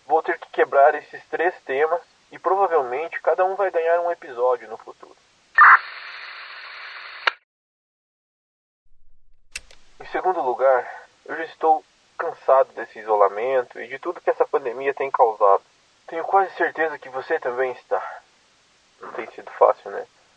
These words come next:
Mas o que podemos fazer ainda é resistir,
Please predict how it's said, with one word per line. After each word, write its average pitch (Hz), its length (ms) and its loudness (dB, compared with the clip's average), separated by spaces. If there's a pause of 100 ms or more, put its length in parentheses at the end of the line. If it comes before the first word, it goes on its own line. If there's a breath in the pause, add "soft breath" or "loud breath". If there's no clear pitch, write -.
(140)
Mas 110 120 -2
o - 60 -18
que - 100 -20
podemos 117 440 -4
fazer 127 440 -2
ainda 147 480 -2 (920 soft breath)
é - 60 -4
resistir, 143 840 -8